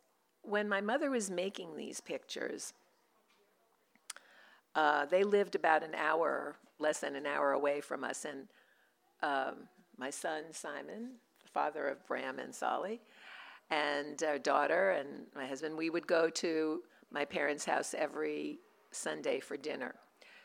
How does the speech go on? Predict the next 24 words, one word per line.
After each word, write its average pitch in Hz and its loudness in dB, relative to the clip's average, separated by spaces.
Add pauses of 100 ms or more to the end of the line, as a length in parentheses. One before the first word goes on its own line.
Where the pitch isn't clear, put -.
(340)
And 156 -4 (320)
so 180 0
I 180 4
always 208 4
saw 185 0
what 151 -6
my 156 -4
mother 147 -2
was 156 -6
working 151 -4
on, 117 -8
'cause 143 -8
she 160 -6
always 156 -2
had 156 -4
something 165 -6
that - -8
she - -8
was 135 -10
working 160 -10
on. - -8 (1160)
<coughs> - 0 (500)
And 175 -10
she 185 -14